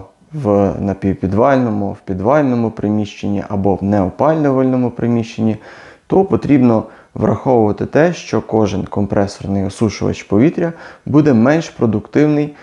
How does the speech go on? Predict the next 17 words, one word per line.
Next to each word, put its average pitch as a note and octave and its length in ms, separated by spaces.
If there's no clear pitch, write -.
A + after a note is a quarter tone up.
при A#2+ 140
температурах A2 960
сім, D3 400
десять, A#2 460
п'ятнадцять G#2+ 560
градусів. G#2 580
Тому A#2+ 280
для G#2+ 440
напівпідвальних G#2+ 1000
або - 200
підвальних G#2 540
приміщень, G2+ 640
або G#2 400
якщо G2 300
бажаєте G2 460
сушити G2 480
гараж, C3 500